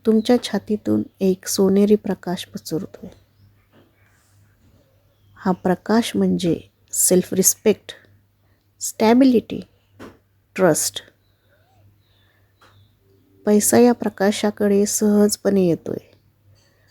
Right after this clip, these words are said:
कोणताही ताण नाही, कोणतीही भीती नाही. आता तुम्ही पैसा बघून घाबरणार नाही, तर शांतपणे स्वीकाराल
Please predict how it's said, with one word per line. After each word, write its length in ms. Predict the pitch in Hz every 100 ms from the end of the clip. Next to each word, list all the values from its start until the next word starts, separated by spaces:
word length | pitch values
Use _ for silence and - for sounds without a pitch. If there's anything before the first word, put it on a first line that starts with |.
| _ _ _
कोणताही 680 | - 214 240 262 247 226 220
ताण 320 | - 196 196
नाही, 500 | 196 190 190 190 208
कोणतीही 880 | 208 - 196 180 180 196 185 - 214
भीती 360 | 208 175 - 170
नाही. 360 | 156 - 185 - _ _ _ _ _ _ _ _ _ _ _ _ _ _ _ _ _ _ _ -
आता 280 | 190 - 180
तुम्ही 520 | - 175 175 190 233 - _ _ _ _ -
पैसा 440 | 196 196 - 208 - _ _ _ _ _ -
बघून 380 | 202 180 196 196
घाबरणार 680 | 190 175 180 180 185 196 202
नाही, 380 | 180 170 156 - - _ _ _ - _ _ _ - _ _ - _ _ _ _ 196
तर 200 | 190 - - _
शांतपणे 840 | - - 175 190 202 202 190 185 170
स्वीकाराल 640 | - 151 - - -